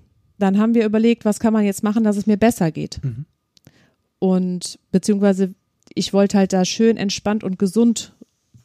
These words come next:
Speaker 1: rüber wechseln.
Speaker 2: Ja.
Speaker 1: Und dann, ähm, haben wir beschlossen, dass ich,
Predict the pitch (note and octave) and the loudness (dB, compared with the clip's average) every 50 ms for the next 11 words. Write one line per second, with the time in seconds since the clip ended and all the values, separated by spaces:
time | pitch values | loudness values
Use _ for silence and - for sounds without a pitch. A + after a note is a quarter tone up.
0 | _ _ - - F3 F3 G3 G#3+ G#3 F3 F3+ E3+ D#3+ D#3 D#3+ D#3+ - - - D3+ | _ _ -10 -6 -2 2 4 4 4 4 4 2 2 2 -2 -2 -4 -4 -6 -6
1 | C3 B2+ - _ - A#2 A2 G2 - _ _ _ _ _ _ _ _ - - - | -6 -6 -10 _ -6 -6 -6 -6 -8 _ _ _ _ _ _ _ _ -20 -20 -20
2 | - - - - - - - _ _ _ _ _ _ _ _ _ _ _ - - | -20 -20 -20 -20 -20 -20 -20 _ _ _ _ _ _ _ _ _ _ _ -14 -6
3 | - F#3+ F#3 F3 E3 E3 E3 D#3+ - E3 D#3 D#3 D#3+ D#3+ E3+ E3+ F3 - - F3 | -2 0 0 0 -2 -4 -6 -4 -2 -2 0 0 -2 -4 -4 -4 -2 -2 0 0
4 | E3+ E3+ E3+ E3+ E3+ E3+ F3 E3 E3+ _ _ _ _ _ _ _ _ _ _ _ | 0 0 -2 -4 -4 -6 -8 -10 -12 _ _ _ _ _ _ _ _ _ _ _
5 | _ _ _ _ _ _ _ _ _ _ _ _ _ _ _ _ _ - E3 E3+ | _ _ _ _ _ _ _ _ _ _ _ _ _ _ _ _ _ -6 -4 -2
6 | F3 F3+ F3+ F#3+ F#3+ F#3 F#3 F#3+ G3 F#3+ - _ - F3 - - F3 E3+ F3+ - | -2 0 0 2 2 4 2 2 0 -2 -4 _ -6 -4 -4 -2 -2 -2 -2 -2
7 | - A3 A3 A3 G3+ G3+ F3+ - F#3+ F3 - - - | -2 -2 -2 0 0 0 -2 -2 -4 -6 -8 -10 -12